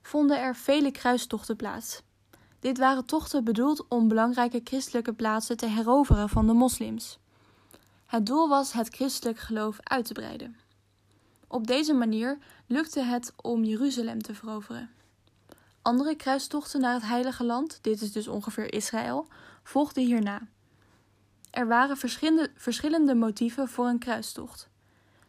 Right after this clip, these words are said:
De christelijke gelovigen deden mee omdat ze op pelgrimstocht, op pelgrimstocht wil-, wilden en omdat ze vonden dat het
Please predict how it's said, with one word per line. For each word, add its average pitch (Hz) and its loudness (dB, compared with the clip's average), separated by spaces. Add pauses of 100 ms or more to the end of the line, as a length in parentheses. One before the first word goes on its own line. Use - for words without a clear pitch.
De 233 -4
christelijke 262 -2
gelovigen 262 -2
deden 214 0
mee 214 -2
omdat 233 0
ze - -10
op 202 -6
pelgrimstocht, 277 -4 (960)
op 233 -4
pelgrimstocht 285 0
wil-, 254 -2
wilden 262 -4 (760)
en 320 4
omdat 302 4
ze 233 -10
vonden 277 0
dat 254 -2
het 240 -4